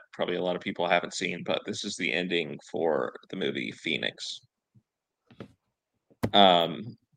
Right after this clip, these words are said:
we're actually gonna be talking about this on the roundtable recording this weekend, but, uh, <laughs> I, I don't want to spoil it,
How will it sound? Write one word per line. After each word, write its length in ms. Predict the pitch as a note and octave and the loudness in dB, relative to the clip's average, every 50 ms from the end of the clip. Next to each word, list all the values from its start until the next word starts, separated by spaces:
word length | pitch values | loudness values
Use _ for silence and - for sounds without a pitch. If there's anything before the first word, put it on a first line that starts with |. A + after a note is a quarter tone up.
| _ - _ | _ -6 _
we're 140 | G#2+ A2+ A2+ | 12 12 12
actually 220 | A2+ - - A#2+ | 12 12 8 6
gonna 120 | A2 G#2 | 6 6
be 80 | G2 F#2+ | 6 6
talking 300 | - G2 G2+ - G2 F2+ | 6 6 6 6 4 2
about 220 | F2 F2+ F2+ - | 2 4 2 2
this 160 | - F#2 - G2 | 0 -4 -4 -4
on 120 | F#2 F#2 | -4 -4
the 80 | F2+ F2 | -6 -4
roundtable 720 | F2+ F2 F2+ F#2+ G2 G2 - G2 F#2 F#2 F#2 F#2+ F#2+ F#2 | -2 0 0 0 0 0 2 4 4 4 4 2 0 0
recording 640 | F2+ F2+ - - G2 F#2 F#2 F#2+ F2+ F#2 F#2 F#2+ | -2 -6 -4 0 0 0 2 2 0 -2 -4 -4
this 260 | F2+ F#2 G2 G2 - - | -2 -2 -2 -2 -4 -4
weekend, 540 | - F#2+ G2+ - - E2+ D#2 C#2+ C#2 C#2+ - - _ | -4 -4 -4 -2 0 0 0 -2 -4 -8 -12 -8 _
but, 260 | - D#2 E2+ D2 - - - | 2 4 4 4 2 0 -2
uh, 320 | C#2+ D2+ F2 D#2 C#2+ D#2 - - - _ - C#3 | 0 2 4 4 4 2 0 -2 -8 _ -14 -10
<laughs> 280 | - C#4+ - - - - | -8 -8 -8 0 8 10
I, 140 | C3 B2+ - - | 10 10 10 10
I 340 | C#3+ D3 C#3+ C#3 B2 A2+ - - - | 10 10 10 8 4 -4 -10 0 6
don't 320 | D#3+ E3+ E3+ D3+ - - | 8 10 10 8 6 6
want 240 | B2+ C3+ B2+ A2+ - | 8 8 8 8 6
to 100 | - A#2 | 0 -2
spoil 880 | G#2 - - - - - - _ _ - D3 D3+ D3+ C#3+ C3+ B2+ A#2 A2 | 0 0 0 -2 -2 -6 -12 _ _ 0 6 8 10 10 10 10 10 8
it, 220 | A2 A2 - - | 8 8 6 4